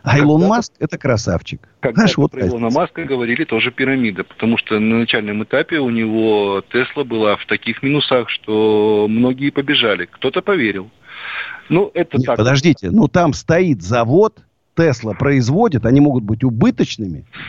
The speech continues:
Speaker 1: но
Speaker 2: Там не
Speaker 1: производят
Speaker 2: было, там,
Speaker 1: автомобили.
Speaker 2: там не было завода, там все
Speaker 1: Хм.
Speaker 2: производилось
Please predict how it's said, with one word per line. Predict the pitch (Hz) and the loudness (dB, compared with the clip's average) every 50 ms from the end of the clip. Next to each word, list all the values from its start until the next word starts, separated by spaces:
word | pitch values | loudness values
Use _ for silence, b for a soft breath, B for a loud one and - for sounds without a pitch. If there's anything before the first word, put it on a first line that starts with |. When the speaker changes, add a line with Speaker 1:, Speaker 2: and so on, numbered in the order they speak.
| B | B
Speaker 1:
но | - 117 139 | 0 0 0
Speaker 2:
Там | 214 | 2
не | 208 | 0
Speaker 1:
производят | - - 156 160 160 160 175 175 175 - 143 131 | 0 2 2 2 2 2 4 2 2 2 0 -2
Speaker 2:
было, | 127 123 123 123 | -2 -4 -4 -4
там, | 139 156 165 | -4 -2 -2
Speaker 1:
автомобили. | 175 190 - - 170 | -2 -2 -2 -4 -6
Speaker 2:
там | 139 139 156 180 | -6 -4 -2 0
не | 196 196 160 | 0 0 0
было | 131 131 127 131 123 113 | -2 -2 -2 -2 -4 -4
завода, | 123 131 139 160 190 202 151 135 | -4 -4 -4 -2 -2 -2 -2 -4
там | 123 - 127 120 120 | -8 -6 -6 -6 -4
все | - - 156 | -4 0 2
Speaker 1:
Хм. | 156 156 131 | 2 2 2
Speaker 2:
производилось | 123 120 120 131 131 131 127 117 | 2 -2 -4 -6 -2 -2 -2 -2